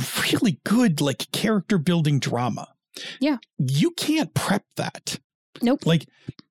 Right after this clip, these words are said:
Speaker 1: you can't prep that. That's just the stuff that even if you're a full prep G M, that's the stuff you just lean into. Like, when you have the comfort and talent and, like, you've learned, you've developed the skill to do it, that's the stuff you just lean into and go with.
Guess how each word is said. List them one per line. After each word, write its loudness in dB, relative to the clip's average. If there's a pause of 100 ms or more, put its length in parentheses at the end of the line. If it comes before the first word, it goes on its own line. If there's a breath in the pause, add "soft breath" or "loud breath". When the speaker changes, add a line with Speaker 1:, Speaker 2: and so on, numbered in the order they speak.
(140)
Speaker 1:
you 4
can't 2
prep -2
that. 2
That's 2
just 2
the 2
stuff 0
that 0
even 4
if 0
you're 2
a 0
full 0
prep -4
G 2
M, 2 (340 loud breath)
that's -4
the 6
stuff 0
you 6
just 2
lean 6
into. 4 (300 loud breath)
Like, 0 (140)
when 6
you 8
have 4
the 2
comfort 0
and 2
talent 0
and, 0
like, -2
you've -2
learned, 2
you've 0
developed 0
the 0
skill 2
to -4
do 2
it, -2 (320 loud breath)
that's 0
the 4
stuff 0
you 4
just 0
lean 4
into 0
and 0
go 0
with. -2